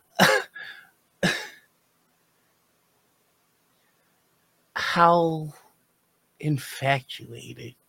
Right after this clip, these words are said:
I have been with Talia, and, and, and, and, and then to find out there's <sighs> a,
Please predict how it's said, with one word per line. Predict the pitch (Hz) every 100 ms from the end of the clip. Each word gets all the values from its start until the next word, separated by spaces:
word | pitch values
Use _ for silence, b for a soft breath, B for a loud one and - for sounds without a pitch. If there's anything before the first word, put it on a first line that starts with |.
| _ _ _ _ _ _ _ _ -
I | 147 139
have | 143 127 -
been | - 127 131 127 127 117 _ _ _ _ _ _ _ _ _ _ _ _ _ _ _ _ _ _ _ _ _ _ _ _ _ _ -
with | 143 -
Talia, | - 139 139 123 123 127 127 -
and, | 127 127 -
and, | 127 131
and, | 131 131
and, | 131 135 -
and | 131 123
then | 131 127 117 - B B B B B
to | -
find | 139 - 139 147 135
out | 131 131 131 _
there's | 135 117 - - - b b b b b b b b
<sighs> | - - - - - _ _ _
a, | 143